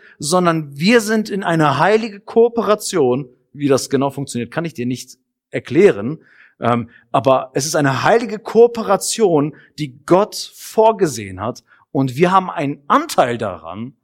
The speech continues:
wenn wir Geistesgaben in der Vielfalt auch erfahren wollen unter uns. So, und jetzt, äh, schauen wir uns ein paar Steps an, ähm, die wir durchgehen können, auf die wir Acht geben sollten, wenn wir Geistesgaben empfangen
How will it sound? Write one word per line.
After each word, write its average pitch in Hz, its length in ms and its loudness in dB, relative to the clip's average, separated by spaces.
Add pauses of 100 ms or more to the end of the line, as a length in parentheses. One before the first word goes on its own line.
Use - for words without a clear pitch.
(220)
wenn 147 400 -2
wir 131 140 -4
Geistesgaben 123 1120 -2 (240)
in 143 120 -2
der 123 100 2
Vielfalt 110 680 -8
auch 110 260 -8
erfahren 110 480 -4
wollen 82 200 -14
unter 87 280 -20
uns. - 280 -20 (1800)
So, 131 120 4
und 127 160 -2
jetzt, 180 180 2
äh, 165 140 6
schauen 190 240 0
wir 185 80 0
uns 160 220 -4
ein - 20 -20
paar 156 180 2
Steps - 400 -2
an, 123 340 -2
ähm, 120 360 -2
die 135 160 -10
wir 135 100 4
durchgehen 131 720 0
können, 120 460 -2 (300)
auf - 160 -10
die 147 120 -8
wir - 140 4
Acht - 240 -6
geben 117 220 -4
sollten, 104 440 -4
wenn 117 240 -2
wir 107 380 -4 (160)
Geistesgaben 101 640 -6
empfangen 90 500 -10